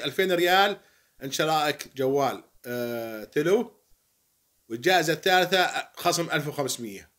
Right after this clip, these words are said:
وأي واحد يشارك معنا في المسابقة على حساباتنا الثلاثة حنا، ماجد أو طارق أو عبد الله، بيدخ-، بيحصل على خصم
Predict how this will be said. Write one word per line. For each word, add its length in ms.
وأي 400
واحد 340
يشارك 320
معنا 300
في 100
المسابقة 760
على 160
حساباتنا 500
الثلاثة 440
حنا، 380
ماجد 360
أو 180
طارق 340
أو 120
عبد 200
الله، 340
بيدخ-، 400
بيحصل 380
على 240
خصم 460